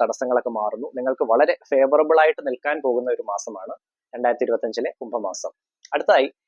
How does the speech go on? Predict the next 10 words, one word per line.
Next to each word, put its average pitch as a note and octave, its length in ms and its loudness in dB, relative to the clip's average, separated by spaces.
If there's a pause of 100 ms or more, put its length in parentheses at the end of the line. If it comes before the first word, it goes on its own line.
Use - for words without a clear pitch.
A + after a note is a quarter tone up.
(300)
രേവതി F#3 500 6
നക്ഷത്രം. A#2 460 -2 (800)
ഇവർക്കും D#3+ 360 2
ഇതുപോലെ C3+ 440 4 (420)
ശാരീരിക D#3 480 4
ക്ലേശങ്ങളും C#3 540 0
കാര്യങ്ങളൊക്കെ B2 480 2
ഉണ്ട്. A2+ 180 0
അതുപോലെ B2+ 320 2
ശനിയുടെ, C3+ 600 4